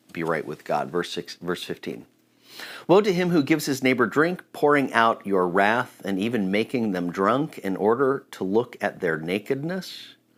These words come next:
You'll be filled with disgrace instead of glory. You also drink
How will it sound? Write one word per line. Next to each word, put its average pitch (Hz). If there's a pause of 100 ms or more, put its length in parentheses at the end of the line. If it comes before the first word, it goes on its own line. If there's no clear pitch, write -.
(920)
You'll 143
be 117
filled 170
with 113
disgrace -
instead 113
of 92
glory. 147
You 151
also 147
drink 135